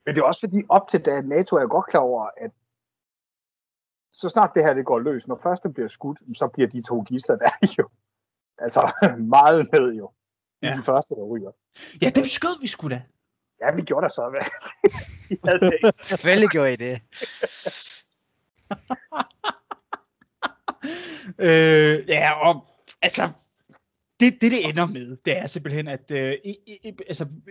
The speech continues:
Speaker 2: ikke nok med, at, øh, gidslerne bliver skudt, forhandleren bliver skudt, vi nedkæmper også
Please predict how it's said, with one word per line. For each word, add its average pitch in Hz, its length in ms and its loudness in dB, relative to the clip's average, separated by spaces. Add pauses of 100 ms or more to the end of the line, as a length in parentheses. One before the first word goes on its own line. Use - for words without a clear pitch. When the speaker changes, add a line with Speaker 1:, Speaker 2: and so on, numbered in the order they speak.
(160)
Speaker 2:
ikke 202 200 -6
nok 185 180 -2
med, 170 200 -2
at, 143 160 -2
øh, 139 340 -4 (480)
gidslerne 196 340 2
bliver 123 160 -8
skudt, - 320 -4 (280)
forhandleren 170 520 0
bliver 135 140 -10
skudt, - 280 -8 (320)
vi 160 100 0
nedkæmper 156 720 2
også 135 240 -4